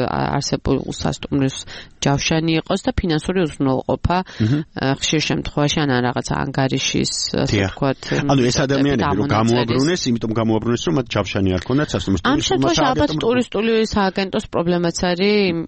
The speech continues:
Speaker 1: იმიტომ რომ როცა ამ ხელპასუხისგებლობას იღებენ, უფრო მეტი დეტალები უნდა იცოდნენ და უნდა იცოდნენ რისკებიც სად მდგომარეობს. ე,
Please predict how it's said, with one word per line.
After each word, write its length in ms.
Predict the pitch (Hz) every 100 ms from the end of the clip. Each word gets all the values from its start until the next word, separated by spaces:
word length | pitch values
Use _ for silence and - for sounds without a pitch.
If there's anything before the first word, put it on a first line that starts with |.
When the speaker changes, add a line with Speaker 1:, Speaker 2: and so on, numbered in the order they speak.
| -
Speaker 1:
იმიტომ 500 | - 165 160 - 165
რომ 160 | 175 190
როცა 260 | 160 156
ამ 120 | 165 156
ხელპასუხისგებლობას 960 | - - 151 - - 156 139 147 147
იღებენ, 300 | - 156 165
უფრო 180 | 165 -
მეტი 240 | 160 143 -
დეტალები 580 | 151 - - 147 143 147
უნდა 220 | 147 143
იცოდნენ 500 | 143 - 156 160 151
და 160 | 180 190 170
უნდა 240 | 143 143
იცოდნენ 380 | 147 - 175 180
რისკებიც 540 | 147 - - 151 175 -
სად 300 | - 151 - 139
მდგომარეობს. 800 | 131 - - 147 135 127 - - - - - - -
ე, 140 | -